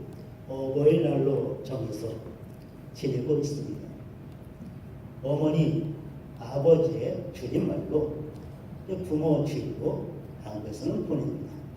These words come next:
우리가 살고 있는 미국에서는 이미 잘 아시는 대로 오월 둘째 주일에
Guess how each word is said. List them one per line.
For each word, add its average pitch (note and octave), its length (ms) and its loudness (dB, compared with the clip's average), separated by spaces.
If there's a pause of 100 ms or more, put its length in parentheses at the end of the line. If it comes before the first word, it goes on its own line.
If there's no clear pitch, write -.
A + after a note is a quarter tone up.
(1080)
우리가 F3 240 10
살고 E3 340 8
있는 E3+ 480 4 (220)
미국에서는 C#3+ 640 4 (640)
이미 F#3 140 0
잘 E3+ 160 6
아시는 C#3 480 2
대로 A#2 120 -4 (960)
오월 D3 600 8
둘째 D#3+ 460 4
주일에 C#3+ 560 0